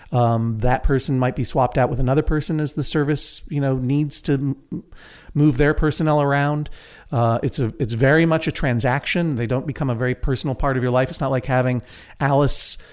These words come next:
living in the Brady Bunch house and then becomes a part of the family, you know, which can be a wonderful experience, but has its own complications. And it would provide you with, I think, the level, uh, of affordable service that would really take a load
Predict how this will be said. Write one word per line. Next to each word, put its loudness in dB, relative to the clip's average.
living 4
in 2
the 2
Brady 2
Bunch 0
house -2
and -2
then 0
becomes -2
a -2
part 2
of 0
the -4
family, -4
you -6
know, -6
which -8
can -2
be -2
a 0
wonderful -2
experience, -8
but -10
has -2
its -6
own 0
complications. -8
And 2
it -4
would 0
provide 4
you 4
with, 0
I 2
think, -2
the 0
level, 0
uh, 2
of 0
affordable 4
service 0
that -4
would -2
really 4
take -2
a 2
load 4